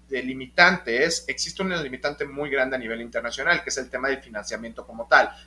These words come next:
No, no nada más el tema de inversión, sino el tema de, eh, la, la misma banca. O sea, por ejemplo, en Estados Unidos, donde nosotros operamos en un, en,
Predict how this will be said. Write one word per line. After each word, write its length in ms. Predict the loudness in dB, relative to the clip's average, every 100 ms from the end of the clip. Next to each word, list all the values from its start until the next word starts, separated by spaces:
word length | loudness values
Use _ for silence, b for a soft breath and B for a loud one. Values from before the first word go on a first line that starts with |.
| -6
No, 140 | -4
no 220 | -2 2
nada 100 | 4
más 220 | 6 4 0
el 120 | -2
tema 200 | 0 2
de 60 |
inversión, 580 | 0 -4 -8 -2 0 0
sino 220 | -4 -12
el 80 | -10
tema 340 | -6 2 4 4
de, 340 | 4 2 0 B B -18
eh, 460 | -4 -2 -2 -4 -4
la, 200 | -2 -2
la 80 | -2
misma 280 | -6 0 6
banca. 420 | 6 6 2 -6
O 40 | -4
sea, 380 | 0 2 0 -4
por 120 | -6
ejemplo, 260 | -4 -2
en 60 | -4
Estados 320 | 0 0 0
Unidos, 360 | 0 2 2 0
donde 280 | -6 -8 -10
nosotros 400 | -10 -10 -10 -10
operamos 600 | -2 -2 -2 -4 -10 b b -14
en 200 | -14 -10
un, 120 | -8
en, 220 | -8 -10